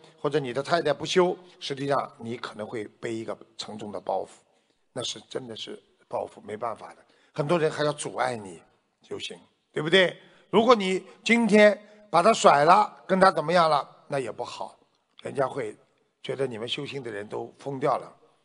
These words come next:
实际上，真的他们不开悟啊，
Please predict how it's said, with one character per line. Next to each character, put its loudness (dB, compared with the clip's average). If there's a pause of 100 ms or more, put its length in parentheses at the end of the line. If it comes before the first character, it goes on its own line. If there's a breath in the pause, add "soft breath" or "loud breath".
(140)
实 -6
际 -8
上， -2 (340 soft breath)
真 -2
的 -2 (380)
他 -8
们 -6
不 -12
开 -8
悟 -8
啊， -14